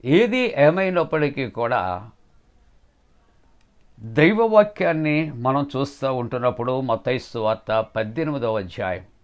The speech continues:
ఏడవ వచనములో ఇక్కడ అభ్యంతరములు వలన లోకమునకు శ్రమ,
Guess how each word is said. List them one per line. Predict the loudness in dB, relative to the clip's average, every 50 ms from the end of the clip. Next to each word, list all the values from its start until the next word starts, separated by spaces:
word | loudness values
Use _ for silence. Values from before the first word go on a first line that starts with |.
| _ _ _ -20 _ -20 _ -20 _ -20 _ -20 -20 -20 _ _ _ -12
ఏడవ | -8 -4 0 2 2 2 2 2 2 2 2 2 2 2 0 -2 -2
వచనములో | -4 -4 -6 -6 -4 -6 -6 -6 -4 -6 -6 -6 -6 -6 -8 -10 -10 -12 -16 -18 -20 _ _ _ _ _ _ -20 -20 _ _ _ _ _ _ _ _ _ -20 _ -20 _ _ _ _ _ _ _ _ _ _ _ _ -20 _ _ -6 -2
ఇక్కడ | -2 0 2 2 4 6 6 4 4 4 4
అభ్యంతరములు | 4 4 4 2 2 2 2 0 0 4 4 4 4 4 2 2 2 -2 -2 -6 -8 -12 -16 _ -20 _ _ _ _ _ _ _ _ _ _ _ _ _ _ _ _ _ _ _ _ _ _ _ _ _ _ _ -10
వలన | -4 2 4 4 6 6 4 4 2
లోకమునకు | 2 2 2 2 4 6 6 6 4 2 0 -2 0 2 0 0 0 -2
శ్రమ, | -6 -6 -8 -10 -4 0 0 2 2